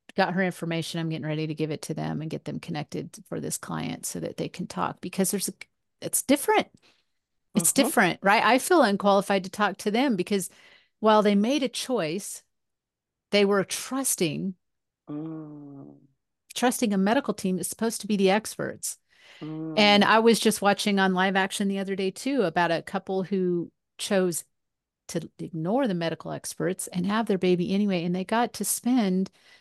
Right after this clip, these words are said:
Speaker 1: some hours with their child before their child passed away. I mean, they got to love that baby into heaven. They got to
Speaker 2: Yeah.
Speaker 1: bond with their child. They got to hold
Speaker 2: Mm-hmm.
Speaker 1: that baby. So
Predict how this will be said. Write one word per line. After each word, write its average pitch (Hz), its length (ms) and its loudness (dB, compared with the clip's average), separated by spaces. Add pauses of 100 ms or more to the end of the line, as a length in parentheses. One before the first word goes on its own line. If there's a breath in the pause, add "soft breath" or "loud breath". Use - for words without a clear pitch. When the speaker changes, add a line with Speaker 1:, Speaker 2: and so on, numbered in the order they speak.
Speaker 1:
some 190 240 0
hours 196 420 -2
with 175 120 -14
their 165 100 -8
child 175 420 2
before 170 260 -6
their 160 100 -2
child 156 300 -4
passed 151 300 -6
away. 151 300 -10 (420 soft breath)
I 208 80 6
mean, 214 380 6 (540)
they 233 240 6
got 247 280 4
to 202 120 -4
love 190 300 2
that 175 220 -2
baby 156 300 -2
into 151 140 -6
heaven. 160 380 -8 (180)
They 220 160 4
got 247 280 4
to 180 120 0
Speaker 2:
Yeah. 156 40 -10
Speaker 1:
bond 208 440 4
with 185 160 -2
their 170 140 0
child. 165 580 -2
They 175 100 -4
got 190 200 -2
to 190 80 -12
hold 190 300 0
Speaker 2:
Mm-hmm. 185 80 0
Speaker 1:
that 170 100 -2
baby. 175 260 0
So 190 300 0